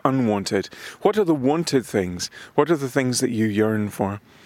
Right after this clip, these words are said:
Well, obviously the sound, the lovely sound of, of running water, of burn water, of,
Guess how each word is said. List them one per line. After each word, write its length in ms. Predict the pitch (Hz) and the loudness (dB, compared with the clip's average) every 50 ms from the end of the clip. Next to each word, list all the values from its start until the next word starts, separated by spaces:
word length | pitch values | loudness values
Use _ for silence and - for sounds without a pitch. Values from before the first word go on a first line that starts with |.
| - - - - - | -20 -20 -20 -6 0
Well, 360 | 123 117 120 123 123 127 120 | 0 2 2 2 0 0 0
obviously 320 | 117 107 120 120 - 127 110 | 0 0 0 0 0 0 0
the 120 | 117 113 | 0 0
sound, 540 | - - - - 120 113 117 117 113 110 107 | 0 0 2 2 2 2 2 0 0 0 0
the 80 | 107 | 2
lovely 300 | 104 110 113 107 117 110 | 2 2 0 0 0 0
sound 340 | - - 123 113 113 113 107 | 0 0 0 0 0 0 0
of, 220 | 107 95 - - - - - - - - - - | -2 -2 -4 -10 -18 -20 -20 -20 -20 -20 -2 -2
of 180 | 120 98 95 104 | -2 0 2 2
running 340 | 110 120 123 120 113 110 104 | 2 2 2 2 0 2 2
water, 400 | 113 113 110 - - 123 107 101 | 2 2 2 0 0 0 0 0
of 140 | 90 90 | -2 -2
burn 320 | - 117 113 113 110 110 104 | 0 0 0 0 0 0 0
water, 400 | 104 104 98 - - 107 101 98 | 0 0 -2 -2 -2 0 0 0
of, 260 | 98 95 - - | -2 -4 -8 -12